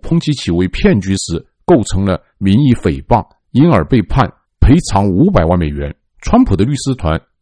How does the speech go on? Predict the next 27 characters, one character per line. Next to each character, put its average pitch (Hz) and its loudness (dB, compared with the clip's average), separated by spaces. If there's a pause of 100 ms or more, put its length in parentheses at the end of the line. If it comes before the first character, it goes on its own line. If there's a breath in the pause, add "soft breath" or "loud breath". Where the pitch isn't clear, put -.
在 202 2
递 180 -2
交 147 2
给 95 0
最 - -2
高 139 2
法 - -6
院 120 -2
的 - -4
诉 - -6
状 104 -4
中 95 -6 (240)
强 107 -2
烈 113 2
抨 139 -2
击 117 -4 (120)
原 95 2 (220)
联 101 0
邦 131 0
法 - -10
官 117 0 (280)
刘 110 2
易 156 2
斯· 123 -2
卡 - -2
普 98 -2
兰 85 -4